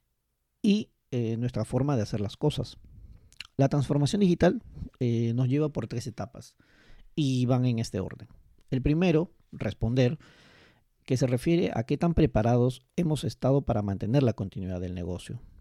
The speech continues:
El segundo es recuperar, que se refiere a qué tan ágiles hemos sido en la implementación de un plan de nuestras capacidades digitales. Tercero, el crecer,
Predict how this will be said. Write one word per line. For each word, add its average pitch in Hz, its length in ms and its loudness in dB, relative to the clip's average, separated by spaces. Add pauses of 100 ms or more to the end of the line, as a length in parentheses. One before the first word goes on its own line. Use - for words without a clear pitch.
(520)
El 127 140 0
segundo 131 580 0 (120)
es - 280 -8
recuperar, 117 720 -2 (800)
que 110 440 0
se 131 160 -2
refiere 143 440 2
a 113 140 0
qué 143 120 2
tan 151 260 2 (180)
ágiles 107 560 0
hemos 170 240 0
sido 127 340 -2
en 117 140 -2
la 101 40 -2
implementación 98 800 0
de 117 80 0
un 110 140 -2
plan 147 220 0
de 107 100 -2
nuestras 98 280 -6
capacidades 98 600 -6
digitales. 101 580 -8 (1120)
Tercero, 143 520 0 (440)
el 117 220 0
crecer, 139 420 0